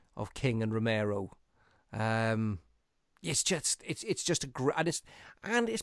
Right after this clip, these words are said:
it's, it's, it probably counts for my love of the portmanteau and anthology horror. So, um, yeah, I, I'm so glad we're doing this one. Um, where did you, so where did you first discover Creepshow?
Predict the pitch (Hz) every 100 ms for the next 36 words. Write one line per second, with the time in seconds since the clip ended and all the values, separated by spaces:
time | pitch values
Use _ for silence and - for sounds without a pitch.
0 | - 208 - - 202 190 - - - 208
1 | - 220 202 165 - - 147 127 139 127
2 | 127 127 117 113 117 120 - 123 113 120
3 | 107 104 107 120 113 117 101 98 95 98
4 | - - - - - - - - - 117
5 | 117 113 117 113 113 113 113 101 _ _
6 | - 156 170 147 139 139 139 - 151 143
7 | 135 131 127 127 123 - 110 98 - -
8 | - - 117 123 127 123 123 - - _
9 | _ 156 269 262 240 254 - 233 226 208
10 | 247 196 165 - 156 226 226 185 196 170
11 | 180 165 - 156 151 139 - 131 - 120